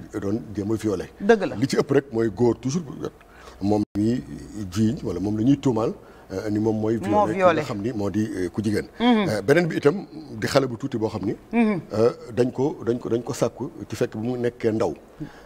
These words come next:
Speaker 2: Mhm.
Speaker 1: Foofu nag xam naa ne dinañ fa taxaw tuuti suñu dellusiwaatee.
Speaker 2: Mhm.
Speaker 1: Parce que foofu sax dafa sensible lool.
Speaker 2: Mhm.
Speaker 1: Xale yi dañu ñàkk protection. Euh,
Speaker 2: Protection.
Speaker 1: ci ñoo xam ne dañu feebar.
Speaker 2: Mhm.
Speaker 1: Euh, te ngay dëkk ak ñoom.
Speaker 2: Mhm.
Speaker 1: Léeg-léeg sax ñu nekk ay mbokk yu jege.
Speaker 2: Mhm.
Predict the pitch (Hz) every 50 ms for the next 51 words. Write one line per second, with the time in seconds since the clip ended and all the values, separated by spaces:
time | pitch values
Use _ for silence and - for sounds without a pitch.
0 | - 185 185 165 165 165 156 165 160 151 - - 135 139 135 131 127 117 135 139
1 | 135 - 147 139 - 135 139 135 123 - 170 151 147 - - 139 127 113 127 117
2 | - 120 107 95 - 92 - - - - - 233 226 208 214 196 - 110 - -
3 | - - 143 139 123 - 131 139 - 147 135 - - 147 139 - - 131 120 135
4 | 139 147 151 170 180 185 196 202 190 165 - - - - - - - - 233 254
5 | 214 196 185 127 127 135 127 127 135 135 123 139 151 - - - - 139 135 -
6 | - 120 - - - 101 104 - - - 220 247 226 208 226 123 123 135 139 135
7 | - - 139 135 131 120 131 147 156 - - 156 135 123 117 - - - 247 285
8 | 277 254 247 220 151 - - - - - - 113 120 123 123 117 - 135 127 135
9 | 156 123 120 143 139 139 160 156 - - - 139 - 127 123 117 113 135 - -
10 | - 262 294 285 131 143 147 156 151 - 160 - 160 156 151 156 156 156 - -
11 | 151 147 135 127 131 - - 127 110 127 151 135 117 - - - - - 269 285
12 | 269 240 214